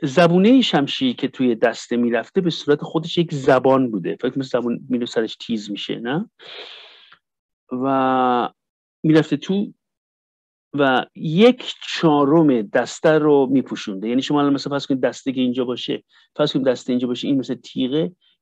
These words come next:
مثلا بگیم این مثلا چهار قسمتش کنید تا، تا اینجا میرفته، مثلا می‌گم بهتون، مثل تجزیات دیگه. بعد اون رو اکس ری کنین مشخص می‌شه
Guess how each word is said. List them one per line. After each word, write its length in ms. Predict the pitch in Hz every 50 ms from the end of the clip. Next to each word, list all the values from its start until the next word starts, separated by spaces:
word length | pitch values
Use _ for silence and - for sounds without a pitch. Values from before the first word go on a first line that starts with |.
| _ -
مثلا 240 | 160 160 175 160
بگیم 320 | 151 147 143 143 143 - -
این 160 | 147 135 131 -
مثلا 300 | - 127 - 120 104 - -
چهار 240 | - - 143 127 127
قسمتش 380 | 139 135 - 143 135 131 - -
کنید 200 | - 165 190 180
تا، 140 | - 160 139 131 -
تا 100 | - 131
اینجا 260 | 127 123 120 135 127
میرفته، 420 | 120 117 101 92 85 - - 104
مثلا 360 | 101 104 104 104 - - 117
می‌گم 320 | 101 90 85 87 85 78 82
بهتون، 380 | 90 101 _ - 127 - - _ -
مثل 180 | - 135 131 127 _ _
تجزیات 600 | - - 113 - - - - 120 113 104 - -
دیگه. 260 | - - - - - _ _ _ _ _ _ _
بعد 160 | - 127 123 131
اون 240 | 110 67 - 131
رو 60 | 131 -
اکس 240 | - 135 - - -
ری 120 | 139 123
کنین 260 | - - 127 139 147
مشخص 520 | 147 131 - - 120 107 - 113 107 - -
می‌شه 220 | - - - -